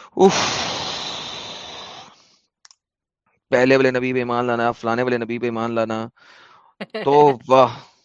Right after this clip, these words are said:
Speaker 1: لائک، ایک بندہ دماغی طور پہ کتنا کو اپنگ ہو سکتا ہے کہ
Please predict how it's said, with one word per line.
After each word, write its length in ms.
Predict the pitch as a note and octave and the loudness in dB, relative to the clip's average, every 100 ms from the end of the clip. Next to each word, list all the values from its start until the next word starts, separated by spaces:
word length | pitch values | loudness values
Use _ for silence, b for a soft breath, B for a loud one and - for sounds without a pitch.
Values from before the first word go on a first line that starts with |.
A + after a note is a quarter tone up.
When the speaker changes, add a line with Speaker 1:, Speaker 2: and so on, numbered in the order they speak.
| B _ _ _ _ _ - | B _ _ _ _ _ 4
Speaker 1:
لائک، 320 | D3+ E3 - b b b b b - | 6 6 0 b b b b b -2
ایک 320 | F3 C#3+ B2+ | -2 -2 0
بندہ 520 | D3+ E3+ E3 G3 G#3 G#3 - | 0 0 2 4 4 2 0
دماغی 440 | D3+ C#3+ D#3 F#3 G#3+ - | 0 2 0 0 -4 -6
طور 220 | E3 E3+ | -6 -6
پہ 200 | - F#3+ | -2 -4
کتنا 440 | - D#3+ F#3 G3 | -4 -8 -2 -2
کو 200 | G3 G3 | -2 -4
اپنگ 300 | E3 - F#3 | -2 -2 -2
ہو 120 | F#3 C#3+ | -2 -4
سکتا 440 | B2+ - A#2 A2 | -6 -4 -2 -2
ہے 300 | G#2+ B2+ _ _ _ _ _ | -6 -14 _ _ _ _ _
کہ 80 | - | -2